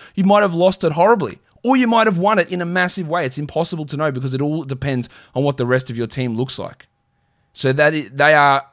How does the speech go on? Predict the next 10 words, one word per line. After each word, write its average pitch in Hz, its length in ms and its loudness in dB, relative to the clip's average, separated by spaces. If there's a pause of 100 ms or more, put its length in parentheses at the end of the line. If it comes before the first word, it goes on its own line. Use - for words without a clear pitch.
(180)
as 139 280 0
almost 156 480 0
diametrically 151 800 0
opposed 123 520 -2
players 123 400 -2
as 107 140 -8
you 113 80 -10
could 104 160 -12
find. 117 500 -6 (460)
So 127 480 2